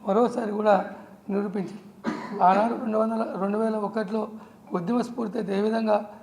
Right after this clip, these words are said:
ఆనాడు పటిమ చూపినలో తెలంగాణ ప్రజలు, అదే కూడా రెండు వేల పదిలో కూడా తెలంగాణ ఇచ్చి మళ్ళీ వెనక్కి తీసుకున్నాక మళ్ళీ బహిరంగ సభ వరంగల్లో పెట్టినప్పుడైతే ఏ విధంగా ఉందో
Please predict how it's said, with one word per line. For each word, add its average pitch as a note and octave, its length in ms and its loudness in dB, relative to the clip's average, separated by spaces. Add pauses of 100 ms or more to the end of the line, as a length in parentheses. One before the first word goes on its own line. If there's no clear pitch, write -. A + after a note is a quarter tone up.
(120)
ఆనాడు G3 420 4
పటిమ A3+ 240 -6
చూపినలో G#3 500 -2
తెలంగాణ G3+ 440 -2
ప్రజలు, F#3 360 -4 (600)
అదే G3+ 300 4
కూడా B3+ 260 4 (420)
రెండు G#3 220 0
వేల B3 200 2
పదిలో G#3 420 4
కూడా A3+ 220 4 (380)
తెలంగాణ A3+ 460 -2
ఇచ్చి G3+ 380 -4 (380)
మళ్ళీ G#3+ 240 0
వెనక్కి G#3 340 -2
తీసుకున్నాక A3+ 540 -2 (460)
మళ్ళీ G3 260 0
బహిరంగ A#3 360 0
సభ A3+ 180 -4
వరంగల్లో G#3+ 540 0
పెట్టినప్పుడైతే G3+ 680 -4 (400)
ఏ G3+ 180 0
విధంగా G#3+ 340 0
ఉందో F#3 280 0